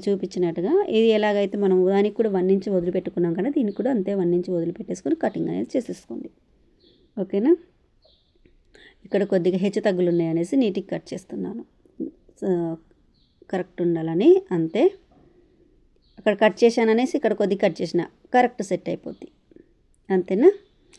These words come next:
ఇప్పుడు దీన్ని కూడా అలాగే మలిచేసుకొని మంచిగా చూడండి.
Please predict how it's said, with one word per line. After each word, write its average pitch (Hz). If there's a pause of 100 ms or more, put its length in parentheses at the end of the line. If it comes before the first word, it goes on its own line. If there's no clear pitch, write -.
(280)
ఇప్పుడు 196
దీన్ని 190
కూడా 196
అలాగే 170 (100)
మలిచేసుకొని 175 (300)
మంచిగా 180 (840)
చూడండి. 185